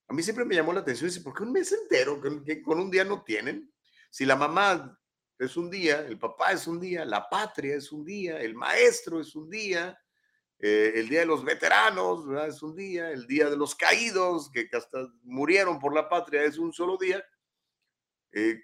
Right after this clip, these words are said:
estos tienen todo un mes, ¿verdad? Por eso yo este mes de junio, pues, se lo quiero dedicar a los papás,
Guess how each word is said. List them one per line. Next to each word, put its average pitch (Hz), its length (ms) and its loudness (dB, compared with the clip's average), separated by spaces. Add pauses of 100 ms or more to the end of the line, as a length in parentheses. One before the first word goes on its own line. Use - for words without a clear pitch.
(140)
estos 135 260 -8
tienen 165 280 0
todo 151 280 -2
un 196 100 -8
mes, 285 380 0
¿verdad? - 260 -6 (400)
Por 135 140 4
eso 147 180 0
yo 139 320 2
este 131 240 -2
mes 131 640 -2
de 92 140 -4
junio, 110 560 -4 (400)
pues, - 100 -20
se 98 80 -14
lo 90 100 -8
quiero 120 200 -2
dedicar 120 260 0
a 143 60 -4
los 110 180 -8
papás, - 880 -12